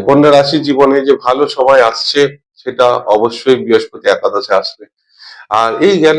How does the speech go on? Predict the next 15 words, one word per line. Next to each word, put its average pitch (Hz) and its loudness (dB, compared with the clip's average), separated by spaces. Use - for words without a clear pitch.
ভিডিওটা। 135 0
যদি 190 -2
ভিডিওটা 160 -2
ভালো 120 -2
লাগে, 127 2
অনুগ্রহ 170 -2
করে 175 2
চ্যানেলটিকে 117 0
অবশ্যই 107 0
সাবস্ক্রাইব 104 -6
করে 107 2
দেবেন, 104 0
আর 123 2
ভিডিওটিকে 143 2
লাইক 131 2